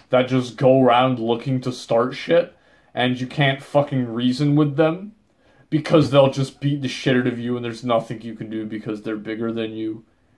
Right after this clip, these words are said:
and they're just fucked. And Surfer can't see that in P P P because he's so infatuated with him, and he's so glad to have this person as a friend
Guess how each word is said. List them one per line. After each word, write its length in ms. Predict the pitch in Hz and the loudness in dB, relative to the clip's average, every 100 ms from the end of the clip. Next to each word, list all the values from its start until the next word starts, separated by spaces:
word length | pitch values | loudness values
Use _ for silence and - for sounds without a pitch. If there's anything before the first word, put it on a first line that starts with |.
| _ _ _ | _ _ _
and 260 | 113 113 120 | -4 0 2
they're 160 | 127 | 2
just 220 | 127 127 | 2 -2
fucked. 440 | - - - 139 _ _ _ _ _ _ _ _ - | -2 0 0 -2 _ _ _ _ _ _ _ _ 0
And 300 | 143 143 - _ | 2 0 -4 _
Surfer 460 | - - 170 170 160 | -4 2 4 4 0
can't 340 | 147 165 151 | 4 4 2
see 300 | 143 - 208 | -2 2 4
that 400 | 196 139 139 - | 6 6 6 4
in 200 | 143 147 | 2 4
P 180 | 143 160 | 2 0
P 200 | 151 156 | 2 2
P 480 | 147 180 180 185 185 _ _ _ _ _ _ _ _ | 2 -2 -2 -6 -14 _ _ _ _ _ _ _ _
because 320 | 147 143 160 | 0 2 2
he's 180 | 156 156 | 2 2
so 240 | - 160 | 6 6
infatuated 920 | 156 143 180 185 226 - 294 139 127 123 | 6 4 2 2 2 4 6 6 2 0
with 220 | 127 - | 0 2
him, 200 | 135 135 | 0 2
and 120 | 131 | 2
he's 160 | 135 - | 0 0
so 280 | 151 151 | 4 6
glad 580 | 143 - 131 139 143 131 | 6 4 4 6 6 4
to 120 | 131 113 | 2 0
have 320 | 123 135 123 | 2 2 0
this 160 | 113 | -4
person 480 | - - 120 - 120 | -6 -2 -2 -2 -6
as 140 | 117 110 | -6 -8
a 60 | |
friend 600 | - 139 147 139 120 117 | -4 4 6 4 0 -8